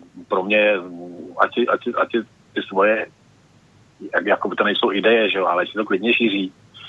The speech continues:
Protože, eh, čím víc to dělá, tak tím si myslím, že i podle preferencí se to chová velmi kontraproduktivně, takže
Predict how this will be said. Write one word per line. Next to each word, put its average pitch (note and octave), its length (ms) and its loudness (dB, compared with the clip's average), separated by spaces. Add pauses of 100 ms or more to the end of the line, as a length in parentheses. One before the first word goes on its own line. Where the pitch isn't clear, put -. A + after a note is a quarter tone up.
(260)
Protože, A2 640 4
eh, G#2 840 2
čím A2+ 200 0
víc A2 200 -2
to A#2 80 4
dělá, A2 280 6
tak - 140 0 (200)
tím G#2 220 -2
si A#2 80 -4
myslím, A2 400 -4
že G#2+ 160 2 (480)
i - 60 -2
podle A2+ 240 4
preferencí A2 520 2
se A2+ 80 -6
to G#2+ 120 -4
chová A2+ 240 4
velmi A2 220 0
kontraproduktivně, A2 760 0
takže F#2+ 180 0